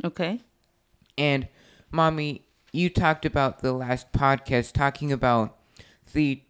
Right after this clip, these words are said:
Speaker 2: very, various different kinds of love and the way that love should be s-,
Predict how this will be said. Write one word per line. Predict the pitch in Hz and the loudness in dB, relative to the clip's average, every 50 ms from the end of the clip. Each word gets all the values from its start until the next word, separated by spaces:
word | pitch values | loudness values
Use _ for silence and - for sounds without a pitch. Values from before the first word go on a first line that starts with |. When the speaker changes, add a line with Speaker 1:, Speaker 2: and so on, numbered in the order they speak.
| - _ - | -20 _ -8
Speaker 2:
very, | 127 147 170 175 175 165 160 - - _ _ _ - - - | -2 2 2 4 4 2 -2 -6 -10 _ _ _ -18 -6 0
various | 160 175 185 185 180 175 160 151 - | 4 4 4 4 4 2 0 0 0
different | - 160 156 147 - 143 120 - | 2 2 2 2 0 -4 -6 -4
kinds | 147 143 143 143 143 131 - | -2 -2 0 0 -2 -4 -4
of | - - 117 113 113 - - - - | -2 0 2 0 0 -2 -8 -14 -12
love | - 131 156 185 180 151 123 120 123 - - - _ - | -10 -8 -4 -2 0 2 2 2 2 0 -6 -14 _ -8
and | 123 131 127 120 120 113 - _ _ _ _ _ _ _ _ _ _ _ _ - | -6 -4 -2 -4 -4 -6 -10 _ _ _ _ _ _ _ _ _ _ _ _ -4
the | 156 165 160 | -2 -2 0
way | 143 151 160 156 160 156 | 2 2 2 2 2 2
that | - 147 135 123 - | 2 0 0 0 0
love | 131 143 143 143 139 135 | 0 0 2 2 0 -2
should | - - 147 135 - | 0 0 0 0 0
be | - 131 127 117 104 - _ - | 0 -2 0 0 -2 -4 _ -12
s-, | - - - | -10 -10 -10